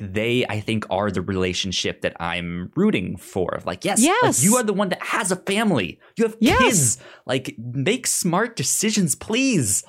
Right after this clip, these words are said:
Speaker 1: And, and the, like, it's one of those things,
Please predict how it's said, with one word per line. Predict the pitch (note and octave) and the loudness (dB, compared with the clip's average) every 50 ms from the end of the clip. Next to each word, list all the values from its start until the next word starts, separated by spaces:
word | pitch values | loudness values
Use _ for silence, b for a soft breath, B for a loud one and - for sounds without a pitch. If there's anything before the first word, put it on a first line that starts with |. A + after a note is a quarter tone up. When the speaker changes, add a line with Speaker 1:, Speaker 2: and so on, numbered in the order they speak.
| B B B B B B B B B B _ | B B B B B B B B B B _
Speaker 1:
And, | - C3 B2+ A#2 A#2+ A2+ A2+ - | -4 -2 -2 0 0 -2 -2 -2
and | B2+ B2 B2 B2 A#2 A2 A2 B2 | -2 -2 -2 -2 -4 -2 -2 -2
the, | B2+ - - | -2 -2 -2
like, | B2+ G#2+ A2+ A2 - | -2 -4 -4 -4 -4
it's | - C3 A2+ - - - | -4 -4 -4 -4 -6 -2
one | C3+ C3+ | 0 0
of | C#3 B2 | 0 2
those | A#2 - | 0 0
things, | - B2+ G#2+ | -2 -4 -4